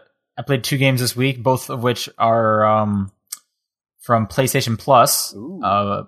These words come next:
Speaker 1: both this month's and last month's. So I'll talk first about Race the Sun. That's this month. That's part of this month's game.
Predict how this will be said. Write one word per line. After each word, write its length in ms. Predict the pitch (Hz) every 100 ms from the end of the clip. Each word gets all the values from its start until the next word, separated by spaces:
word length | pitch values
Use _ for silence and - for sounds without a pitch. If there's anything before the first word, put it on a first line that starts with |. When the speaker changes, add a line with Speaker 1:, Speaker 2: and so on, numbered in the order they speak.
| 131
Speaker 1:
both 400 | 117 117 110 -
this 260 | 110 123
month's 480 | 131 123 117 - - -
and 240 | 123 120
last 260 | 113 107 -
month's. 380 | 107 123 - -
So 520 | - 110 107 104 101 - _ _ _ -
I'll 80 | -
talk 200 | 139 -
first 160 | 127
about 160 | 131 110
Race 220 | 123 123
the 100 | 113
Sun. 580 | - 135 120 113 160 151
That's 220 | 110 -
this 240 | 123 123 117
month. 340 | 107 107 -
That's 120 | 120 117
part 160 | 120
of 40 | 110
this 160 | 110
month's 220 | 101 101
game. 260 | - 101 113